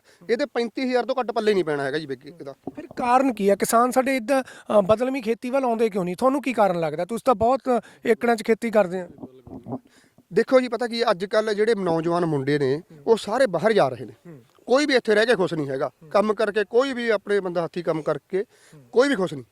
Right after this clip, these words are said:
Speaker 2: ਹੂੰ।
Speaker 1: ਅਸੀਂ ਤਾਂ ਕਹਿੰਦੇ ਵੀ ਇੱਥੇ ਗੁਰੂ ਘਰ ਆਓ,
Speaker 2: ਹੂੰ।
Speaker 1: ਇੱਥੇ ਦੇਖੋ ਵੀ ਕਿਵੇਂ ਆ ਕੇ ਸੰਗਤਾਂ ਠੰਡ ਦੇ ਵਿੱਚ ਵੀ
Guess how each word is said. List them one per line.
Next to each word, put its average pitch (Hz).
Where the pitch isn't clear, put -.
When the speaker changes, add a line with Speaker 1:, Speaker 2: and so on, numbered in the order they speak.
Speaker 2:
ਹੂੰ। 147
Speaker 1:
ਅਸੀਂ 208
ਤਾਂ 240
ਕਹਿੰਦੇ 233
ਵੀ 247
ਇੱਥੇ 226
ਗੁਰੂ 208
ਘਰ 240
ਆਓ, 180
Speaker 2:
ਹੂੰ। -
Speaker 1:
ਇੱਥੇ 214
ਦੇਖੋ 202
ਵੀ 214
ਕਿਵੇਂ 202
ਆ 202
ਕੇ 208
ਸੰਗਤਾਂ 185
ਠੰਡ 208
ਦੇ 247
ਵਿੱਚ 208
ਵੀ 190